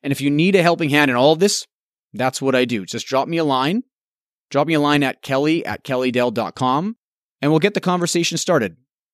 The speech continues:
If you just need a nudge, I can give that for you, happily. And in the meantime, for the rest of twenty nineteen and the start of twenty twenty, check out something you've been curious about. You know, November project, uh, CrossFit, a swim club,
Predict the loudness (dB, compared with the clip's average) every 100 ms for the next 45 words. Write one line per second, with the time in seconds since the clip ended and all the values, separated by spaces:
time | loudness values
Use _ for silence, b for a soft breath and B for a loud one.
0 | _ -6 -4 -2 0 2 4 4 2 -6
1 | -10 _ _ _ _ _ _ -6 -4 -2
2 | -2 0 -2 -4 -8 -10 -12 _ -2 -2
3 | -2 -12 -20 b b b -4 0 4 4
4 | 4 4 2 0 -6 -12 _ _ _ _
5 | _ _ -4 2 2 2 -4 -4 0 2
6 | 2 0 0 0 0 -4 -2 -2 -4 -6
7 | -6 -2 0 0 -2 -10 _ _ _ _
8 | _ -6 -2 2 0 2 0 0 0 0
9 | -2 -2 -2 0 0 -2 -4 -10 _ _
10 | _ _ _ _ _ _ -14 -12 -8 -4
11 | 0 0 2 2 4 2 2 -6 -20 _
12 | _ _ -10 -8 -8 -8 -12 -2 0 0
13 | -4 -10 -12 _ _ -10 0 2 2 0
14 | 0 -2